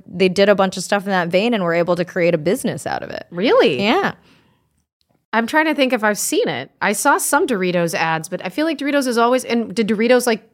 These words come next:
Speaker 2: sponsor it, or did
Speaker 1: No,
Speaker 2: they
Speaker 1: it
Speaker 2: say
Speaker 1: was
Speaker 2: it was okay?
Speaker 1: when Doritos was doing the, um, the
Speaker 2: It was
Speaker 1: contest where
Speaker 2: the
Speaker 1: you,
Speaker 2: contest.
Speaker 1: yeah, yeah,
Speaker 2: Yeah, where
Speaker 1: yeah.
Speaker 2: you created your own stuff.
Speaker 1: Mm-hmm.
Speaker 2: Yeah, I recently saw something. It must have been your friends.
Speaker 1: Yeah.
Speaker 2: Interesting.
Speaker 1: It's
Speaker 2: Interesting.
Speaker 1: just so wild.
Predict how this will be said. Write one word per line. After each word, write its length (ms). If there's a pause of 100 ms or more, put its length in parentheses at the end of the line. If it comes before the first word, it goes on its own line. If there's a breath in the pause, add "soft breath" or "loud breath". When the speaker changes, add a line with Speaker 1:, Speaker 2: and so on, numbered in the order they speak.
(140)
Speaker 2:
sponsor 500
it, 200
or 100
did 80
Speaker 1:
No, 160
Speaker 2:
they 0
Speaker 1:
it 80
Speaker 2:
say 60
Speaker 1:
was 160
Speaker 2:
it 20
was 120
okay? 180
Speaker 1:
when 120
Doritos 480
was 180
doing 380
the, 240
um, 600
the 80
Speaker 2:
It 40
was 100
Speaker 1:
contest 360
where 80
Speaker 2:
the 80
Speaker 1:
you, 60
Speaker 2:
contest. 480
Speaker 1:
yeah, 180
yeah, 100
Speaker 2:
Yeah, 180
where 100
Speaker 1:
yeah. 140
Speaker 2:
you 60
created 380
your 100
own 140
stuff. 300
Speaker 1:
Mm-hmm. 340 (120)
Speaker 2:
Yeah, 120
I 40
recently 360
saw 280
something. 300
It 80
must 160
have 60
been 100
your 120
friends. 400
Speaker 1:
Yeah. 340 (540 soft breath)
Speaker 2:
Interesting. 640
Speaker 1:
It's 140
Speaker 2:
Interesting. 280
Speaker 1:
just 100
so 140
wild. 400